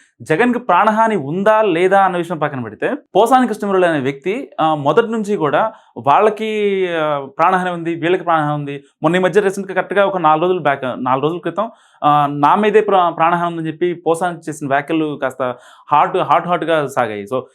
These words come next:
ఏపీ రాజకీయాల్లో ఆయన పోసాని చేసే వ్యాఖ్యలు ఎప్పుడు కూడా హాట్, హాట్‌గానే ఉంటాయి. కానీ వాస్తవానికి చెప్పాలంటే, జగన్ మీద అటాక్ చేసేంత ధైర్యం నిజంగా చెప్పాలంటే ఎవరికీ ఉండదు. ఎందుకంటే, తాజాగా జరిగిన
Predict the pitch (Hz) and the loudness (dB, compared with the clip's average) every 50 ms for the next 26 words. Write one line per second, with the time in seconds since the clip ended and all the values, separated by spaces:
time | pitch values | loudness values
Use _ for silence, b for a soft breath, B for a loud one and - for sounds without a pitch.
0 | b b 160 190 190 233 240 233 226 208 202 240 233 226 226 233 226 208 190 190 | b b 2 4 4 6 4 4 4 2 0 0 2 2 2 4 4 4 4 2
1 | 190 185 180 160 151 _ _ _ _ - 165 190 196 247 233 226 202 214 208 208 | 2 -2 -4 -6 -10 _ _ _ _ -2 0 0 2 2 -2 0 0 0 0 0
2 | 180 175 175 175 208 202 185 190 208 202 208 202 196 202 170 165 165 165 170 175 | 0 0 0 0 0 -2 -2 0 2 2 2 4 2 2 2 2 0 0 0 -2
3 | 170 165 160 151 139 120 110 101 104 - b b b b - - 220 226 185 170 | -2 -2 -2 -2 -2 -4 -6 -8 -12 -14 b b b b -2 -2 -2 0 2 2
4 | 175 196 - 240 226 220 196 196 202 202 190 190 190 208 214 214 208 B B B | 2 2 2 0 0 2 0 0 2 2 0 0 0 -2 -2 -2 -4 B B B
5 | B B 127 120 165 170 208 226 226 220 226 226 180 220 220 214 165 156 151 202 | B B -2 0 2 2 4 2 0 0 -2 0 4 4 4 4 4 2 2 0
6 | 208 202 208 208 202 196 185 165 143 151 170 185 202 202 196 190 185 151 143 139 | 0 0 -2 -4 -2 -2 -6 -2 0 2 2 4 2 2 0 -2 -4 -6 -6 -6
7 | 147 185 214 208 190 196 - 180 175 170 180 151 147 156 156 156 175 156 151 147 | -4 -2 0 0 0 0 0 -4 -4 -2 -2 -2 -2 -2 -2 -2 -2 -2 -2 -2
8 | 151 170 170 160 170 170 196 185 - - B B B B _ - 156 175 185 214 | -2 -2 -2 -2 -4 -4 -2 -2 -2 -4 B B B B _ 2 2 2 2 4
9 | 208 226 208 220 208 208 208 214 | 2 4 4 4 4 4 2 2